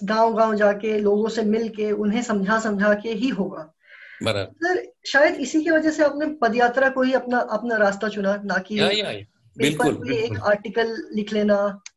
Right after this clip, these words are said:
Speaker 1: या दो लेक्चर, दो वेबिनार दे देना या कहीं पे जाके एक कॉलेज में एक सेमिनार दे देना।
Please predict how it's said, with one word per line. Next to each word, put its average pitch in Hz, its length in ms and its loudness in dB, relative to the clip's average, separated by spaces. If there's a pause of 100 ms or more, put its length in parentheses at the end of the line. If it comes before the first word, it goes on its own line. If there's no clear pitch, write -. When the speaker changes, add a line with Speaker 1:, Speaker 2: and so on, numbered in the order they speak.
Speaker 1:
या 196 240 4
दो 202 220 2
लेक्चर, 220 520 -2
दो 214 200 -4
वेबिनार 214 440 2
दे 208 160 0
देना 202 300 2
या 202 240 4
कहीं 214 480 -4
पे 214 140 -4
जाके 214 440 0
एक 208 200 -10
कॉलेज 208 280 2
में 220 120 -4
एक 208 120 -6
सेमिनार 202 400 0
दे 190 100 -6
देना। 185 340 -10